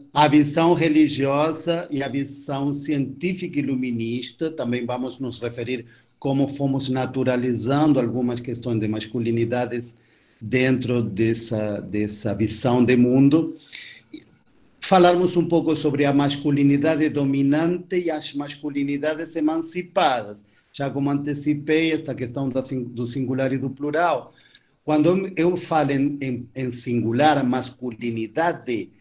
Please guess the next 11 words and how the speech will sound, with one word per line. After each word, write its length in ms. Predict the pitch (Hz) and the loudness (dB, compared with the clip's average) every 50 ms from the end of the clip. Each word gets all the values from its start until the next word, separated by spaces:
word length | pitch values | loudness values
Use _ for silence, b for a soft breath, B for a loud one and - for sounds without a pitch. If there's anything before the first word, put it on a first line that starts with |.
| b b b b b | b b b b b
vou 120 | b 117 131 | b -6 -6
estar 260 | 131 131 - 151 151 | -6 -4 -2 -2 -2
falando 720 | 147 147 160 160 160 156 151 151 156 156 147 180 190 190 | -2 0 -2 0 2 2 2 2 2 2 2 0 -2 -2
da 560 | - 143 113 120 139 143 151 170 185 - - _ _ _ _ _ _ - | -6 -8 -4 -2 0 2 2 0 0 -4 -10 _ _ _ _ _ _ -14
dominante, 800 | 127 117 151 156 165 196 208 214 202 170 143 127 117 120 117 113 | -6 -2 0 2 2 2 2 2 2 2 2 2 0 -4 -6 -8
do 100 | 110 101 | -8 -12
que 120 | 110 101 | -14 -14
todos 340 | - - 127 127 143 143 143 | -10 -8 -6 -6 -6 -6 -6
conhecemos 800 | - 147 143 143 147 147 143 - 151 151 147 151 165 165 165 - | -4 0 0 0 0 0 -2 -2 0 2 2 2 2 0 -2 -4
e 40 | 151 | -8
sofremos. 760 | 143 180 185 180 - 170 151 127 110 104 101 98 92 - | -6 -6 -8 -6 -4 -4 -2 -2 -2 -4 -6 -10 -12 -18